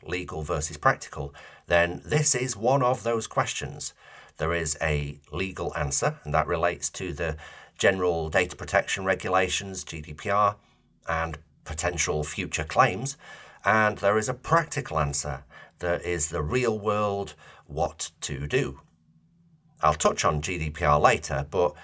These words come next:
your adherence to those regulations is your responsibility, and whilst this episode might help, I'm sure it will help, I hope it does, with your understanding and your application,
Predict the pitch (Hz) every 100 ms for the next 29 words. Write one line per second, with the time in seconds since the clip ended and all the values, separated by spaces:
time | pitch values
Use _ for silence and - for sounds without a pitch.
0 | - - - _ _ 87 123 123 113 -
1 | 101 101 - 156 120 - - 98 95 90
2 | 98 90 95 113 120 - 85 85 73 -
3 | - 123 120 117 123 117 - 85 80 -
4 | 80 69 71 101 87 76 95 90 - -
5 | 87 78 - 92 80 78 95 87 85 -
6 | - - - 78 76 76 - 139 170 -
7 | 69 69 - - 87 87 95 113 135 165
8 | 67 95 113 - 175 196 - - - 90
9 | 98 80 92 98 131 127 147 131 131 123
10 | 120 107 87 80 82 76 76 160 165 -
11 | 71 78